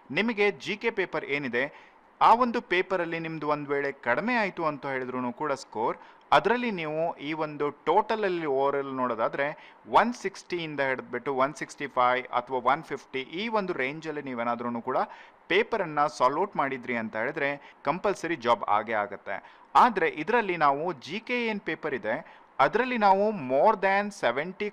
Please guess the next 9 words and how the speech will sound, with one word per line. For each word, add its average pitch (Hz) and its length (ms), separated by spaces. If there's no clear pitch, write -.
ಕ್ರಾಸ್ 156 320
ಮಾಡೋದು 135 240
ತುಂಬಾನೇ 127 260
ಕಷ್ಟ - 140
ಆಗತ್ತೆ, 98 280
ಅಥವಾ - 160
overall 175 360
ಹೇಳೋದಾದ್ರೆ 196 360
ಸಿಕ್ಸ್ಟಿ - 420